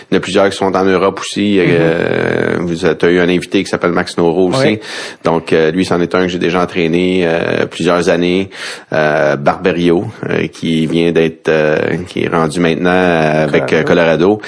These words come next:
Speaker 1: Donc, euh, c'est tous des joueurs que j'ai entraînés, mais, euh, je reviens toujours à la base. Pour moi, c'est important de revenir à la base. La base, c'est les jeunes.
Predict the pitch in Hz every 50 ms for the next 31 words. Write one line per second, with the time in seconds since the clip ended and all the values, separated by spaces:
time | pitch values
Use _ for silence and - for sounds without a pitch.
0 | - - - - - - - 85 85 82 - - - 82 80 80 80 - - -
1 | - 101 92 95 85 90 92 92 90 95 92 87 85 - 85 82 85 104 80 82
2 | - 98 95 90 90 92 92 92 90 87 90 82 85 92 90 87 87 98 107 110
3 | 107 - 123 110 135 135 - 143 120 101 87 82 92 98 104 92 - - - 98
4 | 110 117 - - 117 107 92 107 90 90 - 120 123 120 107 95 85 90 90 98
5 | 104 98 92 90 85 87 98 117 127 120 - 92 82 98 92 95 - - 101 92
6 | 90 82 80 107 107 - 117 113